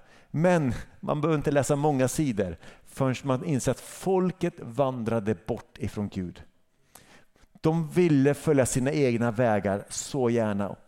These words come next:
Därför att som människor är vi lätt där. Vi hamnar så lätt in på vår väg och väljer bort Guds väg. Och så kom Jesus. Och han sa att nu är tiden inne.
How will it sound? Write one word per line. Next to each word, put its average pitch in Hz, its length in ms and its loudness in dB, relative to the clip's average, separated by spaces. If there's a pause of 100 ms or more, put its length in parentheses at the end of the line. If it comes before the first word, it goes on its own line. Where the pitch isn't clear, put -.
(380)
Därför 127 200 0
att - 160 -6 (200)
som 175 240 -2
människor 156 360 0
är 147 180 2
vi 180 100 0
lätt 104 340 0
där. 90 280 -6 (600)
Vi 127 100 0
hamnar 151 400 -2
så 165 520 -4
lätt 127 280 -2
in 113 220 -2
på - 140 -10 (120)
vår 147 240 0
väg 90 480 -6 (600)
och 113 220 -4
väljer 120 200 2
bort 107 440 -6
Guds - 420 -4
väg. 80 240 0 (1120)
Och 170 180 0
så 220 100 4
kom 202 200 4
Jesus. 143 680 2 (1900)
Och 143 120 -2
han 151 80 2
sa 135 240 2
att 120 300 0
nu 139 240 2
är 110 80 2
tiden 113 400 -2
inne. 95 400 -4